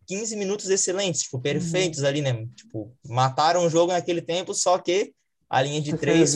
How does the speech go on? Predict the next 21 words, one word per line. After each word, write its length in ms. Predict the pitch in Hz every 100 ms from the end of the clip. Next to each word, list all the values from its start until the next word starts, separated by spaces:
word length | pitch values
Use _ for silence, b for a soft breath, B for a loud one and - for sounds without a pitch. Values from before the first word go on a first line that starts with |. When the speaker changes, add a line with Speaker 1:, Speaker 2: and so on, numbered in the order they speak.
| 160
Speaker 1:
fudeu 180 | 165 180
os 120 | 175
caras 420 | 190 190 165 131
ali. 160 | 131 131
Speaker 2:
É, 320 | 160 160 175
Seferovic 640 | - 151 160 151 143 151
fez 180 | - 170
mais 200 | 165 170
um 100 | 185
gol, 400 | 170 180 214 220 B B 190 -
é, 320 | 160 160 151
depois, 640 | 147 160 165 165 202 247 240 - _ 190 -
e 220 | 165 165
depois 560 | 165 - 156 156 180 190 196
empataram, 720 | 220 247 247 190 185 160 139
né, 120 | 139
a, 1040 | 143 135 135 131 131 - 135 131 127 127 127
a, 0 |
o 100 | 139
time 260 | 135 - 143
da, 380 | 143 139 135 123